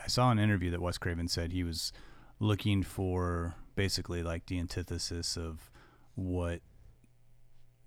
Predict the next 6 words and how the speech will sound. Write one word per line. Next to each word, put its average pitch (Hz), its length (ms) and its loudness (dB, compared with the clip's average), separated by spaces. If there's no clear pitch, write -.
the 90 240 -2
lead 87 540 -2
female 92 340 0
character 90 400 -2
had 85 220 -4
been 87 400 -2